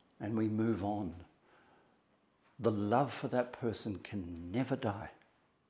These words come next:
And all the stuff that they provided just comes in a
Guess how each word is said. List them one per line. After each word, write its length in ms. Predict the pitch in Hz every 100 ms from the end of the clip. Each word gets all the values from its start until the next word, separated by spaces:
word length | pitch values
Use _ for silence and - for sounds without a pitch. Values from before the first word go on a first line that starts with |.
| _ _ _ - - - - -
And 160 | - 107 -
all 1200 | 117 131 147 143 127 135 135 131 139 135 135 123
the 60 | 117
stuff 460 | - - 123 -
that 180 | 113 -
they 140 | 117
provided 760 | 117 - 110 123 123 113 95 92 - - - - - _ _ - _ -
just 240 | - -
comes 420 | - 113 104 101 - - _ _ _ _
in 120 | -
a 80 | 92